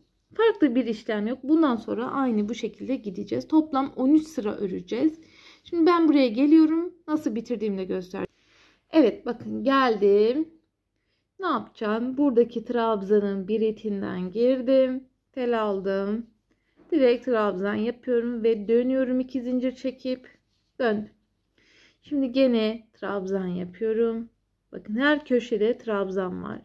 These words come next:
Ve aynı şekilde sıramı devam ettiriyorum. Bakın iki trabzan, bir zincir, iki trabzan. Bu şekilde toplam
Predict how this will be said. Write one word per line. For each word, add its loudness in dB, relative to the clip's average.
Ve -10
aynı 0
şekilde -4
sıramı -2
devam -2
ettiriyorum. -8
Bakın -20
iki -6
trabzan, -6
bir 0
zincir, -2
iki -14
trabzan. -6
Bu 8
şekilde -2
toplam -4